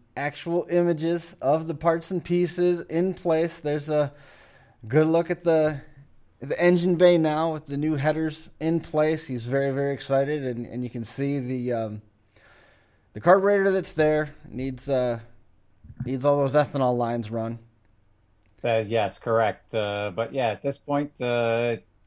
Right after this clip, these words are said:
Speaker 2: people can't, can't make fun of me anymore for not having headers. Uh,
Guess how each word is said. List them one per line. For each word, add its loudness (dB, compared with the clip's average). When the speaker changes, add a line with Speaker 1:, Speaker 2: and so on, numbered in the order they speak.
Speaker 2:
people -8
can't, -4
can't -6
make 0
fun -2
of -6
me -6
anymore -6
for -8
not -4
having -8
headers. -6
Uh, -2